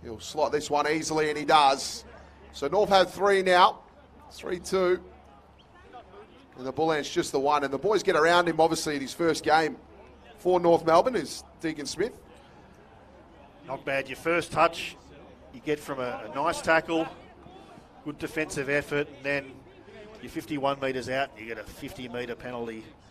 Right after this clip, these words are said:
Speaker 2: given to you. That's the sweetest sound in footy, that whistle, when the umpire gives you that fifty metre penalty on your first kick. So good start to Deacon Smith, and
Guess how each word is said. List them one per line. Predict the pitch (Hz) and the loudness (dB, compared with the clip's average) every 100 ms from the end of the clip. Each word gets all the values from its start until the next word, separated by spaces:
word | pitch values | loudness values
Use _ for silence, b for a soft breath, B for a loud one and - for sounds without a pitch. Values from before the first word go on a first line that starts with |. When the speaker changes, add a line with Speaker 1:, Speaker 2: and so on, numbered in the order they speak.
| - | -16
Speaker 2:
given | 131 117 | -14 -14
to | 107 113 | -14 -12
you. | 113 | -8
That's | 127 - | -8 -10
the | - | -14
sweetest | - 139 135 - | -10 -8 -8 -8
sound | 135 131 | -8 -10
in | 120 | -12
footy, | - 135 117 | -14 -12 -10
that | 117 110 | -10 -10
whistle, | 120 - 107 | -14 -12 -14
when | 104 110 | -16 -14
the | 113 | -14
umpire | 117 117 110 104 - B B B B - | -12 -10 -8 -10 -12 B B B B -18
gives | 107 | -18
you | 110 | -14
that | 107 107 | -14 -14
fifty | 123 107 110 | -16 -16 -16
metre | 107 101 | -16 -16
penalty | 110 110 101 98 | -18 -16 -16 -18
on | 101 | -20
your | 95 | -18
first | 120 110 - | -14 -14 -14
kick. | - 127 113 - B B B B B - | -14 -14 -14 -18 B B B B B -18
So | 110 | -12
good | - 175 | -8 -6
start | - 160 156 | 4 6 6
to | - | 2
Deacon | 156 151 143 | -4 -2 -4
Smith, | - - 165 160 139 | -8 -6 -6 -6 -8
and | 127 | -18